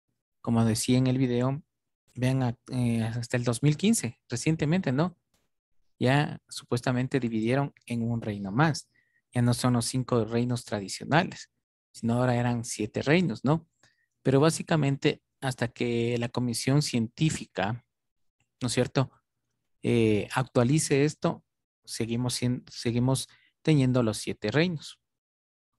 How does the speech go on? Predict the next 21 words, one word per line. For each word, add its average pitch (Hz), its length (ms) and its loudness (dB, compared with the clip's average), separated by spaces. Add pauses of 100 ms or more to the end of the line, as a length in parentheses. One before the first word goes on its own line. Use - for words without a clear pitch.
(140)
¿sí? - 300 -2 (540)
Básicamente 143 640 0
vean 131 160 0
con 127 160 -4
esta 131 180 0
clasificación 120 720 -2
binominal 123 640 2
de 113 140 -2
Carlos 117 340 -2
Linneo, 117 400 0
¿no? 110 300 -4 (400)
Se - 160 -4
inició 113 360 0
todo 117 360 2
esto 123 260 0
de 113 100 -2
los 98 280 -8 (400)
reinos 127 480 2
de 104 80 -4
la 95 100 -8
naturaleza. 92 720 -6